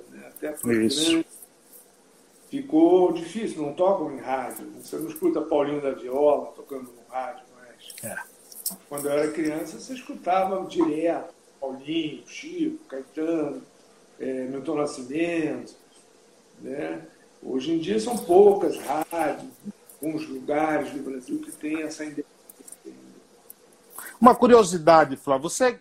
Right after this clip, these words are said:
Speaker 2: você gravou música de Theo Azevedo?
Speaker 1: Sim, Theo Azevedo, grande amigo, e, e fizemos
Speaker 2: Gosta de uma,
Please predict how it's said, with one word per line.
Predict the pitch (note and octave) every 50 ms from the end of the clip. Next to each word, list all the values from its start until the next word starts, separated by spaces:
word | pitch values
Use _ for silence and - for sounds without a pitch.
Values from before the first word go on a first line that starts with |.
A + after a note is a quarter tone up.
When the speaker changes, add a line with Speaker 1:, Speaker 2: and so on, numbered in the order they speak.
| _
Speaker 2:
você | - - B3 B3+
gravou | C4 B3+ G#3+ E3 C#3+ C3+ E3 E3+ E3 D#3 D3 C#3+ C#3 B2+ B2 A#2 - _ _ _ _ _ _ _ -
música | D3+ D3+ E3+ D3+ E3 D#3
de | -
Theo | _ F3 E3 D#3
Azevedo? | D3 C3 C3+ B2+ A2+ D3 G3+ A#3+ A#3 E3 A#2+ G#2+ F#2+ - _ _ _ _ _ _ _ _ _ _ _ _ _ _ _ _ _ _ _ _ _ _ _ _ _ _ _
Speaker 1:
Sim, | - - - D3 C#3+ D3 E3 F#3 G3 G3+ F#3+ E3+ C3+
Theo | - F3+ F3+ F#3+
Azevedo, | F#3+ F3 F3+ E3+ D3 - D3 E3 F3 F#3+ G3 F#3 F3 D#3 C#3
grande | D3 D3+ F3 F3+ E3 E3+
amigo, | D#3 - - - D3+ E3+ F#3 G3 F#3+ F#3 E3+ D3 C#3+ C#3 C#3
e, | C#3 C#3+ C#3 C3+ C3+ D3 - -
e | C#3
fizemos | - - C3+ C3 B2+ C#3+ D#3 D#3
Speaker 2:
Gosta | - F3+ F#3+ - G3+ G3
de | E3
uma, | F3+ F#3+ E3+ -